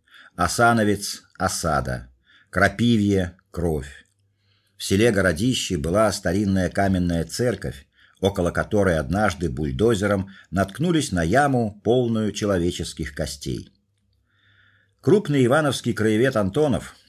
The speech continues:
оказался уроженцем этих мест, деревья Закамелья, рядом с Гавриловым посадом, журналистом, не имеющим никакого отношения ни к истории,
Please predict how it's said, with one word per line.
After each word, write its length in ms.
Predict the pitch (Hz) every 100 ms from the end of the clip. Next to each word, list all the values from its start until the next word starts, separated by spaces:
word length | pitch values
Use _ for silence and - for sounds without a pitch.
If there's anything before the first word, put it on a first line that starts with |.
| _ _
оказался 760 | 98 95 95 127 147 - 123 -
уроженцем 720 | 98 92 82 113 117 - 98
этих 260 | 95 92 -
мест, 480 | 80 65 - - - _
деревья 560 | 71 92 107 98 95
Закамелья, 800 | 85 95 98 98 127 95 69 62 - _ _ -
рядом 340 | 82 92 85
с 80 | 76
Гавриловым 520 | 90 92 92 82 78
посадом, 600 | 98 98 87 67 65 - _ _ -
журналистом, 960 | 85 139 170 131 120 113 - 98 92 - _ _
не 180 | 110 131
имеющим 540 | 156 156 131 - 131
никакого 640 | 135 151 147 139 107 87 80
отношения 640 | - 73 - 78 69 67 65
ни 160 | 80
к 80 | 78
истории, 640 | - - 147 147 131 117